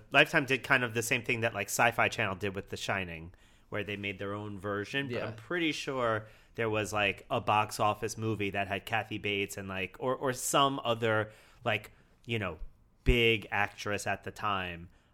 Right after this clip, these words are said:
Speaker 1: um, that kind of, like, was their statement movie. Um, but I, like, never saw it. And then, but, like,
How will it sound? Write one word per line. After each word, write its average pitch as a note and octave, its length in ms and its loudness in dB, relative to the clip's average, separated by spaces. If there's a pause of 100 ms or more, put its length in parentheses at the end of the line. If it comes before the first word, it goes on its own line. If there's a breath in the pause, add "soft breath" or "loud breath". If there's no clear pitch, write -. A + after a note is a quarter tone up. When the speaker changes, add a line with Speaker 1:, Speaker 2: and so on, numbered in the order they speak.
(140)
Speaker 1:
um, G2 380 -4
that G#2 220 -4
kind A2+ 220 0
of, G2 80 -6
like, G2+ 160 -4
was G2+ 160 -2
their G2 240 -2
statement G#2 540 -4
movie. F#2+ 560 -8 (360 soft breath)
Um, F2+ 680 -6 (320)
but C3+ 180 -2
I, C3+ 100 6
like, C#3 340 6
never C#3 180 0
saw C#3 300 2
it. F2+ 160 -2
And G#2+ 180 -4
then, A#2 240 0
but, B2+ 160 -4
like, C3 180 0